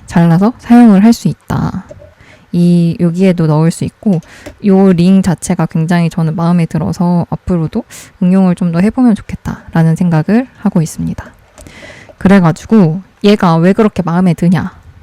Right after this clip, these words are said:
하면은 일단 한 손에 탁 들어온다는 장점이 엄청 저한테는 만족감을 주는 것 같아요. 보통 이렇게 컴팩트하고 한 손에 들어오는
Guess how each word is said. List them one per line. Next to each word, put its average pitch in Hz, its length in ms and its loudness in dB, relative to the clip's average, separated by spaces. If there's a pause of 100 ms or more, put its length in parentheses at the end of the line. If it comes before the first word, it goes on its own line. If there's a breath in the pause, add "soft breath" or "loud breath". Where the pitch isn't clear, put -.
(160)
하면은 185 540 2 (500 loud breath)
일단 185 420 2
한 254 240 4
손에 262 240 4
탁 - 260 -10
들어온다는 170 1300 -2
장점이 170 460 -2
엄청 165 460 -2
저한테는 170 720 0 (380 soft breath)
만족감을 190 520 2
주는 180 280 0
것 156 60 -2
같아요. 160 420 -4 (440 loud breath)
보통 226 460 2
이렇게 196 420 0
컴팩트하고 190 840 -2
한 240 200 4
손에 240 240 2
들어오는 165 1000 0